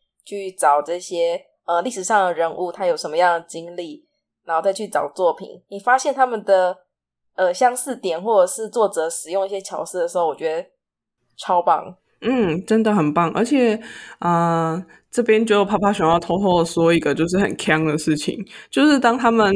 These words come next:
Speaker 2: 男女主角在很认真的就是在讨论就是可不可以掀开帘子的时候，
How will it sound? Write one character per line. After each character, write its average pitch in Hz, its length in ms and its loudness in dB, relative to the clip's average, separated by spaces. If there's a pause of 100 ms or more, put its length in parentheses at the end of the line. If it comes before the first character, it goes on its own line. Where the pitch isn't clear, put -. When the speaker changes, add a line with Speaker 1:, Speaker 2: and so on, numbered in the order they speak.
Speaker 2:
男 175 200 4
女 180 140 4
主 160 180 0
角 156 240 4
在 180 300 6
很 170 160 0
认 185 200 4
真 180 240 0
的 170 140 4
就 165 160 0
是 170 300 0
在 160 400 2 (100)
讨 - 240 -4
论 170 480 2 (420)
就 165 160 -2
是 165 320 2 (100)
可 185 180 0
不 185 40 2
可 202 60 6
以 208 40 4
掀 202 220 2
开 202 220 2
帘 165 320 2
子 156 180 -2
的 151 140 2
时 - 160 -2
候， 190 420 0